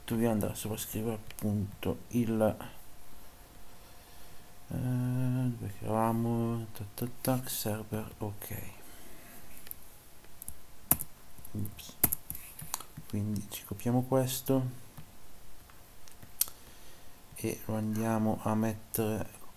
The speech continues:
qui. Ok.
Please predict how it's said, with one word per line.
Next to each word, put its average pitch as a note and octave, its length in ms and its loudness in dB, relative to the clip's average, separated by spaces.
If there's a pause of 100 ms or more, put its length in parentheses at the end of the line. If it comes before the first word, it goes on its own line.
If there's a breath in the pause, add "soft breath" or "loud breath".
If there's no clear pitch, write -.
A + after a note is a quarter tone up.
(840)
qui. B2 1500 4 (3500 loud breath)
Ok. - 400 -6